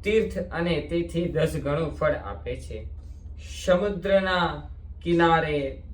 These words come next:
તેથી દસ ગણું અને પવિત્ર શિખર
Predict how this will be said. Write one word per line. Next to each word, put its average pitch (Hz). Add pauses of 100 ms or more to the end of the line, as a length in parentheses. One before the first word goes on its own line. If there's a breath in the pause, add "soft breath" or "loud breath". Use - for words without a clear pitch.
(400)
તેથી 165
દસ 160
ગણું 147
અને 139 (160)
પવિત્ર 170 (400 soft breath)
શિખર 190